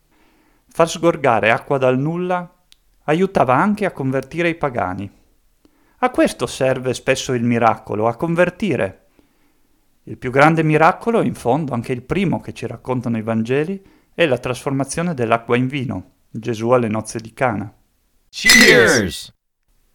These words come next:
Speaker 1: I secoli dell'Alto Medioevo, diciamo tra il quattrocentosettantasei e il mille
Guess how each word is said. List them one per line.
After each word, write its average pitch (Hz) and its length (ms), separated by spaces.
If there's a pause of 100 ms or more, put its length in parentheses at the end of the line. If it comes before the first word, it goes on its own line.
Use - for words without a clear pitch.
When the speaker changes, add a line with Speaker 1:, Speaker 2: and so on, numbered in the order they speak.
(500)
Speaker 1:
I 160 100
secoli 214 440
dell'Alto 127 420
Medioevo, 110 640
diciamo 127 500
tra 117 240
il 104 160
quattrocentosettantasei 113 1300
e 107 40
il 107 100
mille 107 520